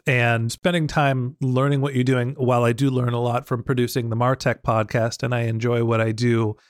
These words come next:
taking a personal break to focus on yourself and develop your career sounds like an amazing opportunity.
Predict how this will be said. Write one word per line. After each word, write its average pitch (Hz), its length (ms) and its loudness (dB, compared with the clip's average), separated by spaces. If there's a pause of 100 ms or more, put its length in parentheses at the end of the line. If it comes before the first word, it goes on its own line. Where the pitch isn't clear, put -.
(160)
taking 180 300 0
a 147 40 0
personal 160 420 0
break 135 400 0
to 131 100 -2
focus 135 380 -2
on 123 400 0
yourself 143 480 0
and 127 160 -2
develop 120 340 -2
your 120 120 -4
career 123 360 0
sounds 117 400 -4
like 117 320 -4
an 123 80 -2
amazing 123 400 0
opportunity. 117 680 0